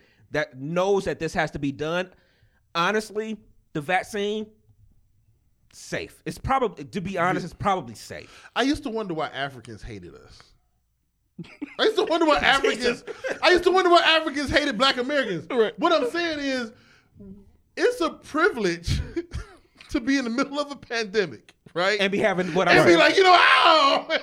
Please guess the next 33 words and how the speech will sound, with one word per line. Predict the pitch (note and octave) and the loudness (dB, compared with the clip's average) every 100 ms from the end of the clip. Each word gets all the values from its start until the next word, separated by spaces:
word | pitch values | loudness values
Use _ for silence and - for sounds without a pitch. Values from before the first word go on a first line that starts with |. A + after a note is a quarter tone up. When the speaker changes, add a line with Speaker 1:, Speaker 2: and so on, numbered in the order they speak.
| - - | -6 -8
Speaker 3:
<laughs> | - - | -2 2
I'm | - B4 C#4+ | 4 4 2
good." | D4 - D#4+ | 2 2 4
Speaker 2:
Yeah, | E4 E4+ A3+ | 6 6 6
that's | C4+ | 4
true. | - F#4+ F#4+ | 4 4 4
Speaker 3:
Nigga, | B4 E5 - | 4 4 6
Speaker 2:
That, | F4+ E4+ | 6 6
that, | - | 6
that, | - | 6
Speaker 3:
what? | E4 - - E5+ - - | 4 2 2 0 -2 0
Speaker 2:
I | F#3 | 0
just, | F#3 G#3 - - - _ _ A2 - _ - | 2 0 -2 -8 -20 _ _ -12 -12 _ 2
I | |
sent | A3 D4 C#4 | 2 0 2
y'all | A3+ | 4
that | G#3+ G3 | 4 2
text. | - A3+ C4 - - A#4+ - | 2 2 2 -2 -4 -8 -8
Speaker 3:
<laughs> | B4+ - - | -10 -6 -2
Speaker 2:
Remember | G3+ A#3+ | 2 2
I | |
sent | A#3 A#3 | 0 0
y'all | A3+ | 2
that | G3+ | 2
text | G#3 G3 | 4 4
Speaker 3:
Yeah, | G#3 | 4
Speaker 2:
about | F3 | 4
Speaker 3:
yeah, | E3 | 2
Speaker 2:
the, | |
Speaker 3:
yeah. | F3 | 2
Speaker 2:
the, | D3+ D3 | 2 4
the, | C#3+ C#3 | 2 4
uh, | C3+ C3+ B2+ A#2 | 4 4 4 4